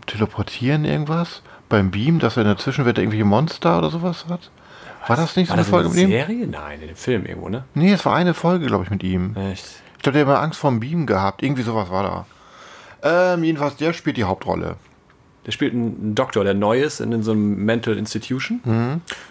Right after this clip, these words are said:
Speaker 1: Ein ganz seltsam geführtes, wo irgendwie alle ein bisschen verrückt sind. Geführt von Donald Pleasance, was schon mal ein Hinweis ist, dass, ähm,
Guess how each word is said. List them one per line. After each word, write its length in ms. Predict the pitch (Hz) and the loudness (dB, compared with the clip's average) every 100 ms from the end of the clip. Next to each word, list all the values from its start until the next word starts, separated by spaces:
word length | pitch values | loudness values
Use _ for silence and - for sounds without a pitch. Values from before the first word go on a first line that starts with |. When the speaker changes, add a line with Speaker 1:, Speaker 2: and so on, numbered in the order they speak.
| - | -6
Speaker 1:
Ein 80 | 110 | -2
ganz 260 | 135 135 | -2 -2
seltsam 420 | 107 117 - 135 113 | -2 0 0 0 0
geführtes, 580 | 101 - 170 190 165 | -4 -2 -2 -2 -4
wo 60 | 120 | -2
irgendwie 200 | 113 104 | -2 -2
alle 180 | 107 151 | -2 -4
ein 60 | 165 | -4
bisschen 180 | 156 | -6
verrückt 240 | 156 156 - | -8 -8 -6
sind. 100 | 143 | -4
Geführt 240 | 117 131 | -4 -4
von 120 | 123 110 | -2 0
Donald 260 | 110 101 | 2 0
Pleasance, 560 | - 117 135 170 175 - | -2 -4 -2 -2 -2 -2
was 180 | 117 113 | -4 -4
schon 200 | - 120 | -2 2
mal 380 | 110 110 107 - - - - - - - - - - | 2 2 0 -2 -4 -6 -12 -16 -18 -20 -20 -20 -4
ein 80 | 98 | 0
Hinweis 400 | 117 139 131 123 | 2 2 0 -2
ist, 300 | 131 107 123 | -8 -4 -4
dass, 280 | 101 - | -4 -4
ähm, 580 | 104 104 101 107 - - | -4 -4 -4 -6 -8 -10